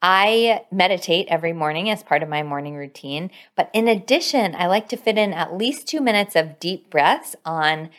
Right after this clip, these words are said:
uh, afternoon, it, during the afternoons. And I notice that on super stressful days, this even helps lower my blood sugar, which I know can sometimes be elevated because of cortisol, the stress hormone.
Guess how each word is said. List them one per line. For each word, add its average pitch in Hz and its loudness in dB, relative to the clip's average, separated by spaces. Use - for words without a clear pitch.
uh, 151 4
afternoon, 160 -2
it, 160 -4
during 165 4
the 156 -4
afternoons. 156 -6
And 208 0
I 214 4
notice 196 4
that 170 0
on 170 0
super 226 -4
stressful 202 0
days, 185 0
this 240 -2
even 285 -4
helps 220 -2
lower 180 2
my 170 -2
blood 175 0
sugar, - -6
which 175 2
I 165 6
know 175 4
can 202 -6
sometimes 170 -2
be - -14
elevated 156 2
because 143 -4
of - -12
cortisol, 269 4
the 156 -8
stress - -2
hormone. 156 -6